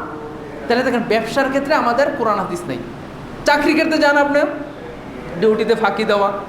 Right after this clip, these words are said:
হ্যাঁ, ঘুষ নেওয়া, এগুলো তো আছেই, মানে ওইখানে আর কোরআন হাদিস নাই। আপনি পারিবারিকভাবে যান, নাই। তার মানে জীবনটাকে আমরা দুইটা ভাগ করছি,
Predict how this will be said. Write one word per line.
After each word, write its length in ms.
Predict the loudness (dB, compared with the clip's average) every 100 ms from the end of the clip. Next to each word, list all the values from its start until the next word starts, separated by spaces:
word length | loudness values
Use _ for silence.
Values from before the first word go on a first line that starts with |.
| -10 -10 -10 -10 -2
হ্যাঁ, 300 | 2 4 4
ঘুষ 280 | 2 0 2
নেওয়া, 260 | 2 2 2 -2 -8 -10
এগুলো 160 | -6 2
তো 80 | 2
আছেই, 340 | 2 2 0 0 -8 -12 -4
মানে 160 | 0 0 -2 -10 -2 0
ওইখানে 320 | 4 4 4
আর 80 | 4
কোরআন 180 | 4 4
হাদিস 240 | 2 0 -4
নাই। 100 | -4 -4 -8 -12 -14 -12 -8 0
আপনি 220 | 2 4 2 -2 -6 -8 -10 -10 -12 -12 -8 0
পারিবারিকভাবে 640 | 2 4 4 4 2 2
যান, 280 | 2 2 2 -2 -2
নাই। 160 | -2 -2 -8 -10 -6 2
তার 160 | 4
মানে 200 | 4 4
জীবনটাকে 640 | 2 2 4 4 4 2 2
আমরা 180 | 0
দুইটা 340 | -2 -2 0 0
ভাগ 160 | 0 -2 -4
করছি, 240 | -6